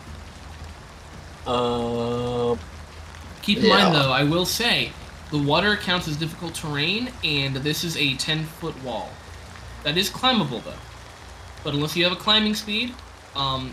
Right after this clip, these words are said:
Speaker 2: it counts as difficult terrain, uh, and counts as, um, double movement. And for every ten feet you move, it will then require an athletics check, D C determined by me. If you succeed, you keep climbing. If not, you fall.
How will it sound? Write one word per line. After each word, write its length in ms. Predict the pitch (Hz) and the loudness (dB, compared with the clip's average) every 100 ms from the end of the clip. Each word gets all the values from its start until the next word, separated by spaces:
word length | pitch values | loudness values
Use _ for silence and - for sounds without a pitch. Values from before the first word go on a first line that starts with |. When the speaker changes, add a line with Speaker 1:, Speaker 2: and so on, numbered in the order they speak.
| - | -8
Speaker 2:
it 60 | 139 | -6
counts 240 | 147 147 | -4 -4
as 80 | 135 | -6
difficult 420 | 147 139 165 - | -6 -8 -8 -8
terrain, 520 | - 147 135 131 165 - - - - - - | -6 -4 -4 -4 -8 -10 -16 -16 -16 -16 -6
uh, 180 | 135 131 | -4 -2
and 120 | 131 135 | -4 -6
counts 440 | 147 139 139 - 127 | -4 -4 -4 -6 -4
as, 760 | 139 131 123 123 120 - - - - - - - - - - - - | -4 -2 -4 -6 -6 -6 -6 -8 -14 -16 -16 -16 -16 -16 -16 -14 -6
um, 520 | 131 123 117 117 113 123 160 - - - - - - | -2 0 -2 -6 -10 -12 -14 -16 -18 -16 -16 -16 -4
double 220 | 160 160 208 | 0 4 4
movement. 540 | 170 131 123 123 - - - | 4 2 0 -4 -10 -12 -6
And 100 | 147 | -4
for 80 | 143 | 0
every 160 | 143 135 | 0 0
ten 220 | - 165 | 0 0
feet 200 | 160 180 | 0 0
you 120 | 175 | 2
move, 380 | 151 135 127 143 - - 139 | 2 2 0 -4 -8 -10 -8
it 160 | 131 | -4
will 80 | 139 | 0
then 140 | 143 147 | 0 0
require 560 | 143 - 139 135 135 | -2 0 2 4 0
an 280 | - 127 127 | 0 -2 -2
athletics 500 | 117 - 151 143 - | -4 -4 -2 -2 -4
check, 360 | - 135 - - - | -4 -2 -4 -10 -8
D 100 | 139 | -6
C 160 | 131 151 | -4 -4
determined 360 | 139 - 139 127 | -4 -4 -2 0
by 120 | 123 | 0
me. 320 | 156 233 - - - - | 2 0 -2 -8 -14 -10
If 100 | - | -6
you 60 | 156 | -6
succeed, 520 | - - 190 226 208 147 | -6 -2 0 0 0 -4
you 60 | |
keep 220 | 139 143 | -4 -6
climbing. 420 | - 143 170 202 208 | -2 0 2 0 -2
If 160 | 147 | -4
not, 280 | 147 175 208 - | 2 2 2 -2
you 80 | 147 | -4
fall. 320 | - 135 - | 0 -2 -2